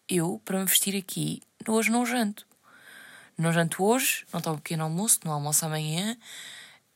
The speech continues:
E vou fazer, tipo, toda uma dieta que, se for preciso, como papel e m-,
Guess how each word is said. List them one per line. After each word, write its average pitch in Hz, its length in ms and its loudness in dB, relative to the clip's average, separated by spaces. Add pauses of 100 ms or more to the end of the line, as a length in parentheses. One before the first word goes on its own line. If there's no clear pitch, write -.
(680)
E 233 80 -2
vou 240 140 0
fazer, 269 420 4
tipo, 285 220 -4
toda 240 240 2
uma 220 140 4
dieta 240 280 2
que, - 80 2
se - 60 8
for 254 80 2
preciso, - 260 6
como 247 240 2
papel 240 560 4 (200)
e 254 60 0
m-, 240 220 0